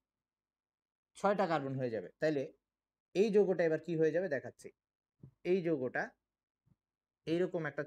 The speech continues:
ছয় কার্বনের যৌগ হয়ে যাবে এবার। এক, দুই, তিন, চার,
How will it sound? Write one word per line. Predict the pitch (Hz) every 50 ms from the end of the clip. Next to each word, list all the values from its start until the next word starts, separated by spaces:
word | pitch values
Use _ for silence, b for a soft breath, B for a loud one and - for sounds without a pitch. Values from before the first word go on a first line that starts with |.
| 147
ছয় | - 180 170 170 -
কার্বনের | 180 175 170 175 170 160 139
যৌগ | 151 143 131 127 123
হয়ে | 120 113 104
যাবে | 107 101 98 90
এবার। | 90 90 - _ _ _ _ _ _ _ _
এক, | - 117 117 117 135 - - - _ _ _ _ _ _ _ _ _ _ _ _ _ _ _ _ _ _ - 101 101
দুই, | 104 107 113 120 131 143 - _ _ _ _ _ _ _ _ _ _ _ _ _ _ _ _ _ _ _ _ _ _
তিন, | - 113 110 110 113 113 113 - - 190 - _ _ _ _ _ _ _ _
চার, | - - - - -